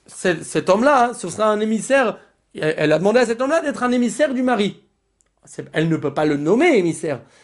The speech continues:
mais elle peut lui dire de demander au mari d'être un émissaire. Et donc, quand le, l'acte de divorce, il arrivera dans la main de l'émissaire, elle n'est pas encore divorcée. Seulement, il pourra, lui, donner l'acte de divorce à cette femme elle-même et il sera divorcé.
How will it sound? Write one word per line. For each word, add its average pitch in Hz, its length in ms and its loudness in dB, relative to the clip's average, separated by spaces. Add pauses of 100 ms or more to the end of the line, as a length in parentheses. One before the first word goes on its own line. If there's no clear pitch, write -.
(120)
mais 139 80 0
elle 131 60 -4
peut 214 100 2
lui 269 80 0
dire 311 220 2
de 196 100 4
demander 208 320 2
au 277 100 4
mari 220 220 2 (140)
d'être 254 220 0
un 233 100 -2
émissaire. 202 400 -8 (960)
Et 240 500 0 (720)
donc, 151 240 -4
quand 196 120 0
le, 196 140 0
l'acte 175 180 0
de 180 60 -6
divorce, 175 260 -4
il 165 60 -6
arrivera 160 260 -2
dans 170 100 0
la 170 80 -2
main 175 120 -4
de 165 60 -6
l'émissaire, 165 560 -4 (220)
elle 139 100 -6
n'est 131 80 -4
pas 151 140 -4
encore 170 180 0
divorcée. 330 480 -4 (200)
Seulement, 160 500 -8
il 196 180 2
pourra, 185 300 2
lui, 175 320 2 (260)
donner 233 360 2
l'acte 202 180 0
de 170 60 -2
divorce 180 320 -2
à 170 60 -4
cette 143 180 -10
femme 151 180 -6
elle-même 262 300 0
et 254 60 2
il 180 60 -2
sera 185 220 2
divorcé. 156 420 -4